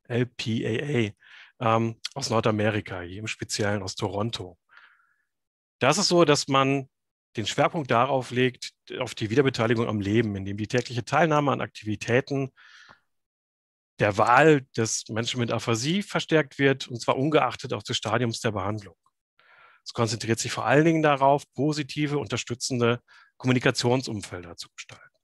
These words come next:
Und genau hier ist der Ansatz von Tobi Danavox Aphasie,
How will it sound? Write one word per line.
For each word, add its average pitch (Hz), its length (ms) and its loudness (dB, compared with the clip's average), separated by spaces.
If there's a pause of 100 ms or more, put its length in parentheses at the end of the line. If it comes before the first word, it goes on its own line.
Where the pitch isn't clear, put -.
(380)
Und - 140 -12
genau 104 240 0
hier 143 500 4 (200)
ist - 260 -8
der 127 120 4
Ansatz 117 440 2
von 113 340 -4
Tobi 110 240 -4
Danavox 107 460 -2
Aphasie, 113 560 -4